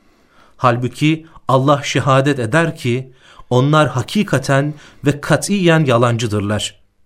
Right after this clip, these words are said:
Andolsun ki onlar çıkarılacak olurlarsa bu münafıklar onlarla beraber çıkmazlar.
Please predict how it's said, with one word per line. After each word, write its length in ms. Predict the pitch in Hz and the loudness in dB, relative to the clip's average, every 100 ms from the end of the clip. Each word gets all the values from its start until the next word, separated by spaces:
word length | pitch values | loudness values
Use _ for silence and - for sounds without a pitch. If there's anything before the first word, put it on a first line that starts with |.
| _ _ _ _ _ _ _ _ _ _ _ _ _ _ - | _ _ _ _ _ _ _ _ _ _ _ _ _ _ -2
Andolsun 640 | 165 170 135 127 - 165 | 2 4 4 2 2 0
ki 420 | 165 117 110 110 - _ _ - - | -2 -2 -2 -4 -12 _ _ -20 -2
onlar 420 | 151 170 202 196 | 2 4 4 0
çıkarılacak 680 | - - 165 156 151 175 175 | -4 -2 0 0 0 -2 0
olurlarsa 960 | 131 127 131 165 165 - 117 117 - _ _ _ _ 190 | -2 0 2 2 0 0 0 -2 -4 _ _ _ _ 0
bu 80 | |
münafıklar 840 | 196 156 147 139 139 - 156 156 - | 2 4 2 0 -4 0 2 0 0
onlarla 520 | 151 143 165 180 151 135 | 2 4 4 4 2 2
beraber 460 | 131 127 131 123 | 2 2 2 -2
çıkmazlar. 800 | - - 110 110 98 113 - | -4 -4 -2 -2 0 -2 -2